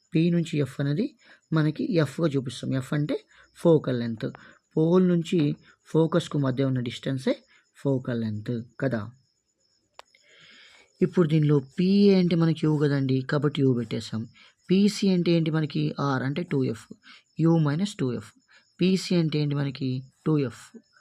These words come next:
పీఏ డాష్ అంటే ఏంటి మనకి? వి. పీఎఫ్ అంటే ఏంటి? ఇక్కడ ఎఫ్.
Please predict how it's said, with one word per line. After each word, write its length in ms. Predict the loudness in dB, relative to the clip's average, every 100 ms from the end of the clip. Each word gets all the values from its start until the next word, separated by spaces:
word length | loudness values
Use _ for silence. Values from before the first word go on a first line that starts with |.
| -20 -20 _ _
పీఏ 280 | 0 4 4 4
డాష్ 200 | 0 -2
అంటే 160 | -2 -2
ఏంటి 140 | 0 -2
మనకి? 280 | -4 -4 -6 -8 -12 _ -4
వి. 120 | -4 -6 _ _ _ -20 -20 _ _ _ -20 -20 _
పీఎఫ్ 340 | 2 2 4 2
అంటే 140 | 2 2
ఏంటి? 240 | 2 0 -4 -6 -8 -16 _ _ -10
ఇక్కడ 180 | -4 -2 -2
ఎఫ్. 140 | -4